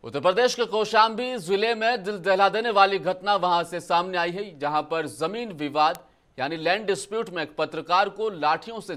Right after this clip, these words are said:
जमकर पीटा गया। हमले में वह बुरी तरह से जख्मी हो गया। उसे इलाज के लिए अस्पताल में तत्काल भर्ती भी कराया गया था, जहां सात दिन तक जिंदगी की जंग वो लड़ता रहा, लेकिन अंत में उसकी अस्पताल में ही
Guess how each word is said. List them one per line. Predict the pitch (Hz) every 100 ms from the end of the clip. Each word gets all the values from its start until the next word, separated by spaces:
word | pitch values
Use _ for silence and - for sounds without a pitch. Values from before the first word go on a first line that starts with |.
| -
जमकर | 233 240 - 196
पीटा | - 127 120
गया। | 98 98 - _ _ _
हमले | - 147 202
में | 208
वह | 185
बुरी | 143 151 208
तरह | 175 170
से | 190 165
जख्मी | 123 170 202
हो | 220 139
गया। | 104 - _ _ _
उसे | 117 113
इलाज | 127 139 180
के | - 180
लिए | 196
अस्पताल | - 139 151 165
में | 180 185
तत्काल | 175 - - 147 151 -
भर्ती | 160 170 233
भी | 202
कराया | 175 127 110
गया | 107 127
था, | 131 175
जहां | 156 143 127
सात | - 170 202 180 143
दिन | 202
तक | 190 190 185 - _ _ _ 127
जिंदगी | 120 185 208 226 240
की | 175
जंग | 139 120 190 175
वो | 143
लड़ता | 143 127 120
रहा, | 95 - _ _ _ -
लेकिन | 131 147 160
अंत | 190 185
में | 180 160
उसकी | 170 - 190
अस्पताल | 160 - 135 151 170
में | 147
ही | 120